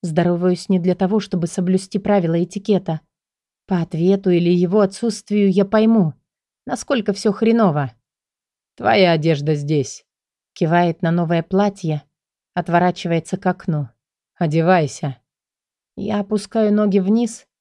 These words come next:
нервно оглядываясь, натягиваю приятную на ощупь ткань на голое тело. Дискомфорта из-за отсутствия белья больше не ощущаю.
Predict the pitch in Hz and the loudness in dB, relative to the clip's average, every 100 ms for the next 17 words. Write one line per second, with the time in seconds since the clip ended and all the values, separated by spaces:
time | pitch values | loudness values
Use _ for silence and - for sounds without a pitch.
0 | _ _ _ 185 175 180 165 165 165 175 | _ _ _ 0 2 2 2 -2 0 0
1 | 185 190 160 160 160 - 185 220 214 196 | 2 2 0 -4 -4 -4 -4 0 2 2
2 | 196 190 196 196 214 226 214 208 202 196 | 2 0 0 0 0 0 0 2 2 2
3 | 220 - 214 196 _ - 226 208 196 190 | 0 -2 -8 -10 _ -4 0 2 4 2
4 | 185 202 190 190 - 175 147 147 - _ | 2 2 2 0 -4 -2 -2 -4 -8 _
5 | _ _ _ _ _ _ 185 220 - 262 | _ _ _ _ _ _ -8 -8 -2 -4
6 | - 320 311 285 226 254 254 277 247 - | -2 -6 -2 -2 0 -4 -4 -10 -10 -2
7 | 254 208 226 240 208 220 - 220 208 196 | 0 2 0 2 2 0 0 0 0 -2
8 | 202 - 214 185 151 | -6 -4 -2 0 -2